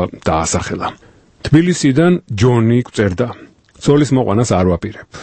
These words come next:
მეტი საქმე არ მაქვს საქართველოსნაირ ქვეყანაში საცხოვრებლად გავწირო შვილები. თან ბევრი ფული არ მაქვს. შვილის გამო წელზე ფეხს ვერ დავიდგამ.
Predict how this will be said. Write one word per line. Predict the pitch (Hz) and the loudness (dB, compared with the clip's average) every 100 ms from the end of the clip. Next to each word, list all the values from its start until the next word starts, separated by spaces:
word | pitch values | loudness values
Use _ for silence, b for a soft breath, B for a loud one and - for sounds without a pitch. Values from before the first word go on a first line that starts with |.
| B | B
მეტი | - 104 107 101 | -2 0 0 -2
საქმე | 104 98 101 90 | -2 0 0 0
არ | 90 | 2
მაქვს | 98 110 - | 0 -2 -2
საქართველოსნაირ | 101 98 92 92 90 101 85 | -2 0 0 0 0 0 -2
ქვეყანაში | - 92 92 95 - 101 | -2 -2 0 0 0 0
საცხოვრებლად | 95 - 98 90 82 101 101 | 0 0 0 0 0 0 0
გავწირო | - 85 90 85 82 | -2 0 0 0 0
შვილები. | 92 - 82 90 - - - - | 0 0 -2 -2 -10 -16 -20 -10
თან | - 160 | 0 2
ბევრი | 120 120 120 | 4 2 0
ფული | 110 117 117 | 0 2 2
არ | 87 | 0
მაქვს. | 80 - - - - | -4 -12 -16 -18 -18
შვილის | - - 104 104 98 | -4 2 2 2 2
გამო | 107 120 | 2 2
წელზე | 156 87 95 85 | 2 0 0 0
ფეხს | 82 127 127 | -2 -2 0
ვერ | 92 85 | 0 2
დავიდგამ. | 85 76 73 - | 2 -2 -6 -12